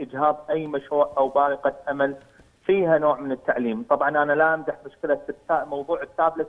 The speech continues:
لأن أصلا، آه، فكرة المشروع ولدت، آه، فق-، فقيرة لمضمون حقيقي حول التعليم الإلكتروني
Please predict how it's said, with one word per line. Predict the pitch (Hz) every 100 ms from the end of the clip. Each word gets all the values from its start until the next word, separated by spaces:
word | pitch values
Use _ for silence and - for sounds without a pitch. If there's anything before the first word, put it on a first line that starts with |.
| 151
لأن | 147 147
أصلا، | 180 180 - 156 156 - _ _ -
آه، | 139 139 139 -
فكرة | 208 208 175 170
المشروع | 165 160 185 - 151
ولدت، | 160 196 175 143 - -
آه، | 139 131 127 127 123 120 120 120 117 95 _ 147
فق-، | - 147 131 -
فقيرة | 147 - 196 160 127 117
لمضمون | 123 131 131 143 170 156
حقيقي | - 147 - 190 190 156
حول | 147 143
التعليم | 151 143 156
الإلكتروني | 143 - 160 160 160